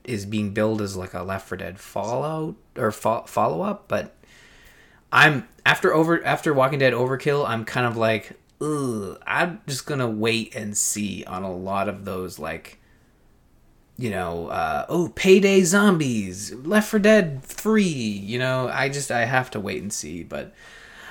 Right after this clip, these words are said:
um, I'm, I'm stoked that we're both excited for this. I think it is a done deal that the next time we record, we will be able to talk, um, spoilery thoughts, but I'm not gonna be able to beat the game a couple days after release.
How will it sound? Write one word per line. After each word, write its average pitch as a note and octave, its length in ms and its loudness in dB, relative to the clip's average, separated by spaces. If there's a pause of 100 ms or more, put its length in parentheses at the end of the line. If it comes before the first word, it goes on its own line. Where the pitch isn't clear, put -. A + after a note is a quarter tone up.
(100)
um, A#2 260 2
I'm, F3+ 320 4
I'm G3 140 6
stoked G3+ 360 2
that E3+ 120 2
we're E3+ 80 4
both F3 260 4
excited D3+ 400 2
for D#3 100 -6
this. D3+ 260 0
I C3 100 -2
think C#3 240 -4
it C3 100 -2
is C3 200 0
a B2+ 120 2
done B2+ 320 0
deal C3 360 0
that A2+ 260 -2
the A#2 80 -4
next A2 260 -4
time A#2+ 160 -2
we A#2 80 -2
record, D#3+ 560 0
we B2 100 4
will A2+ 80 0
be G#2+ 120 0
able G2 200 -4
to F#2+ 160 -6
talk, - 540 -8 (320)
um, F#2 400 -8 (640)
spoilery A#3 580 6
thoughts, B2 320 6
but C#3+ 200 -6
I'm D3+ 160 4
not B2 140 2
gonna G#2 100 -4
be G2+ 60 -2
able G2+ 140 -2
to G2 60 -4
beat G2+ 200 -6
the - 100 -16
game G2 340 -4
a - 40 -16
couple - 240 -8
days F#2+ 200 -6
after G2+ 220 -10
release. G#2 400 -4